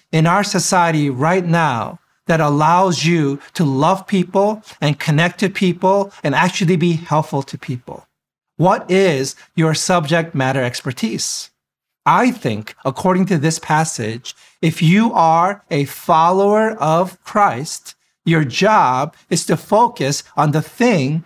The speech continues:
you're supposed to be following. It's to focus on Christ.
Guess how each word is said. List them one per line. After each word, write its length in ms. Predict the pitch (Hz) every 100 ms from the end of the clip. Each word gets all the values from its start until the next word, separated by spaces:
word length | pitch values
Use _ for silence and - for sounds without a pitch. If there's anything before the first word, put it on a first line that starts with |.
| _
you're 100 | -
supposed 520 | 151 160 - 170 165
to 60 | 160
be 140 | 143
following. 640 | 151 - 147 180 185 123 - _ _ _ _ _ _ -
It's 180 | 160 -
to 120 | 165
focus 720 | - 190 190 190 196 190 - _ _ -
on 440 | 143 147 151 151 - _ _
Christ. 600 | - 165 127 113 -